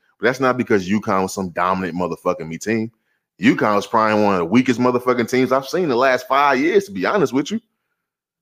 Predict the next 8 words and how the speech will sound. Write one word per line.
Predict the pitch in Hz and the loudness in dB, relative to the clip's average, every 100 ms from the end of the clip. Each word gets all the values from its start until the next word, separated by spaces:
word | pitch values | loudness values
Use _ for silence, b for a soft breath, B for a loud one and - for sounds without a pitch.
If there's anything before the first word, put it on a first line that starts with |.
| _ _ - | _ _ 0
That | 131 202 | 2 4
women's | 110 190 226 254 | 4 6 6 4
game, | 190 247 285 302 - _ _ _ _ _ _ - | 4 2 2 -4 -12 _ _ _ _ _ _ -8
I | |
think | - 185 | -2 4
that | 170 | 4
women's | 151 165 156 | 4 0 0
game | 135 139 | 0 -2